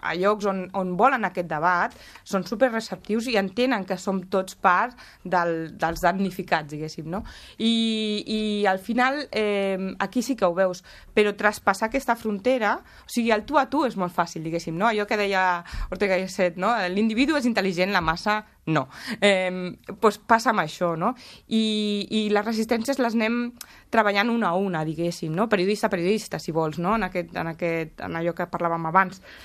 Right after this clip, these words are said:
Però el seu mitjà no se'n farà ressò. Això, aix-, això a mi em preocupa, en el sentit de que crec que és un llibre molt útil per entendre'ns, no? Que per,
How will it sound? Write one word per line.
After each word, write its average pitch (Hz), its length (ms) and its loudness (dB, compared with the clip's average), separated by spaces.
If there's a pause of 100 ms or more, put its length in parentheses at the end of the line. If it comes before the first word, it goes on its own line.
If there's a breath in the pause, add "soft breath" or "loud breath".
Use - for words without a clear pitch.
(140 loud breath)
Però 196 200 4 (100)
el 185 140 2
seu 220 180 2
mitjà 226 240 -2
no 185 80 -2
se'n 185 160 0
farà 165 320 -4
ressò. 160 320 -8 (320 loud breath)
Això, 185 300 2 (180)
aix-, 202 300 2
això 214 240 4
a - 20 8
mi 262 160 2
em 247 80 -2
preocupa, 180 640 -2 (260 loud breath)
en 180 100 0
el 180 120 -2
sentit 180 360 -4
de 214 140 2 (180)
que 180 280 -2 (120)
crec 214 220 2
que 277 60 2
és 226 100 0
un 214 80 0
llibre 196 240 2
molt 185 240 2
útil 240 260 0
per 170 160 0
entendre'ns, 165 760 -2
no? 190 160 0
Que 175 200 0
per, 175 220 0